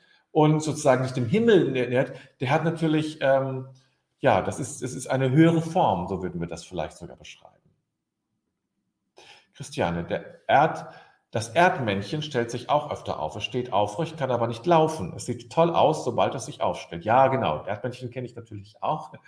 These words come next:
Ähm, und ja, das ist für diesen Augenblick, kann es das machen, das auch nutzen für sich.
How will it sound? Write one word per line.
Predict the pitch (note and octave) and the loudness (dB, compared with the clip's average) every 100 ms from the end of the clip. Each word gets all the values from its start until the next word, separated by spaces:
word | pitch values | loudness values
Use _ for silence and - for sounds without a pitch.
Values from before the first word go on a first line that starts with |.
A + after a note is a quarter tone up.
| - - - - _ | -20 -20 -20 -20 _
Ähm, | - A2+ A2+ A#2 A#2+ - | 0 2 2 0 -6 -2
und | A#2+ B2 A#2+ | -2 -2 -6
ja, | B2 C3+ G#3+ - - _ _ _ _ - | 0 2 2 -4 -18 _ _ _ _ -10
das | C#3 | -4
ist | E3+ F3 | -2 2
für | |
diesen | C#3+ C#3+ | 2 2
Augenblick, | - F#3 G#3+ G#3+ G#3 | 4 4 4 0 2
kann | E3+ | 2
es | D#3 | 2
das | C#3 A#2+ | 0 2
machen, | G#2 E3 F#3+ | 0 0 0
das | D3+ A2+ | 0 -2
auch | A2 | -4
nutzen | G#2+ B2 - - E3+ | 2 2 2 -4 -4
für | F#3 | -4
sich. | F#3+ G3+ - | -4 -6 -10